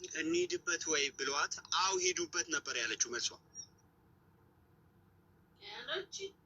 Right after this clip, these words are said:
Speaker 2: ኢትዮጵያዊ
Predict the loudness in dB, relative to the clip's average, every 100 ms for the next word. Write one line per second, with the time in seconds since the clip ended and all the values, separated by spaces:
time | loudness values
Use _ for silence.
0 | _ _ _ _ -20 -20 _ _ _ _
1 | _ -20 -20 -20 _ _ -20 -20 -20 -20
2 | _ _ -20 -18 -2 0 2 0 2 6